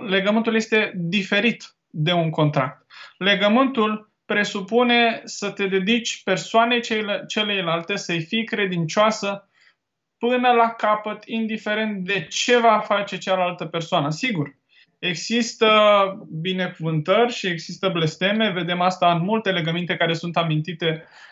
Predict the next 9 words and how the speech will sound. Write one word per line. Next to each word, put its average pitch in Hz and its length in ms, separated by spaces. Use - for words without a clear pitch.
în 165 180
Vechiul 180 320
Testam-, 165 480
în 151 280
Vechiul 170 340
Testament. 165 480
Nu 220 60
înseamnă 220 420
că, 208 300